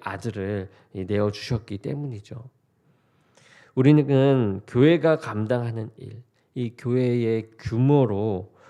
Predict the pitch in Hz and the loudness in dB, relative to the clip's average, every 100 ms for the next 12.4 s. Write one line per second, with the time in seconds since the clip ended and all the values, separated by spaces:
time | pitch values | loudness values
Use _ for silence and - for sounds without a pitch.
0 | _ 143 151 143 131 127 123 151 - 151 | _ 0 2 2 2 0 -2 -6 -8 -8
1 | 135 - 113 107 - 101 - 117 110 107 | -8 -4 -4 -4 -6 -10 -8 -4 -2 -2
2 | - 113 123 120 - 104 107 107 101 104 | -4 -2 0 0 -6 -8 -8 -10 -10 -12
3 | 104 107 - - 104 - _ _ _ _ | -10 -14 -14 -20 -20 -20 _ _ _ _
4 | _ _ _ _ _ _ 131 151 139 127 | _ _ _ _ _ _ 4 4 6 2
5 | 139 156 160 131 151 170 165 165 160 135 | 6 6 6 4 4 4 2 0 -4 -4
6 | 165 131 98 _ _ - 123 175 127 113 | -2 -2 -4 _ _ -10 0 0 2 -2
7 | - 139 135 - 117 127 120 117 120 113 | -2 -2 -2 -4 -2 -2 -2 -6 -6 -8
8 | 101 104 104 104 101 104 104 120 - 104 | -8 -10 -10 -14 -16 -18 -18 -16 -8 -6
9 | 101 98 _ _ _ 135 139 131 123 123 | -6 -10 _ _ _ 0 2 2 0 -2
10 | 120 - 156 151 156 139 107 104 123 113 | -4 -8 -8 -4 -6 -4 -6 -6 -4 -4
11 | 110 - 107 143 139 110 98 92 101 95 | -4 -6 -4 -2 -2 -4 -8 -8 -8 -10
12 | 101 - 127 151 | -16 -18 -16 -16